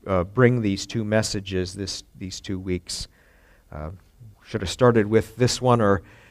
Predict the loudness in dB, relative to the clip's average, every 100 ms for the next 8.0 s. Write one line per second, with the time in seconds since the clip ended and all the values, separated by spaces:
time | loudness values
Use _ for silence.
0 | _ -6 0 4 4 4 2 2 0 -4
1 | -2 2 2 2 0 -4 -6 -4 -4 -6
2 | -10 -8 -8 -10 _ -12 -8 -6 -6 0
3 | 0 0 -2 -6 _ _ _ _ _ _
4 | -10 8 8 8 4 8 8 6 4 4
5 | 6 8 6 2 -2 -4 -2 0 4 6
6 | 8 8 6 4 -6 0 0 0 -4 0
7 | 0 2 6 6 6 2 -2 0 -2 -6